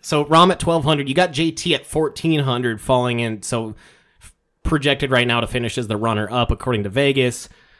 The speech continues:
Uh, Morikawa at plus eighteen hundred, and then you got, uh, Patrick Cantlay, Rory McIlroy, and Vic Hovland at plus two thousand. <clears throat>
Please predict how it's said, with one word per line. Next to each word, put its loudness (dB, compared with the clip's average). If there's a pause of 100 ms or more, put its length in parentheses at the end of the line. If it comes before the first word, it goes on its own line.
(220)
Uh, -4 (180)
Morikawa 4 (380)
at 0
plus 4
eighteen 2
hundred, 4
and 2
then 0
you 0
got, 2 (240)
uh, 0
Patrick 2
Cantlay, 2
Rory 4
McIlroy, 0 (400)
and -6
Vic -2 (160)
Hovland -2
at -6
plus -2
two -6
thousand. -6
<clears throat> -20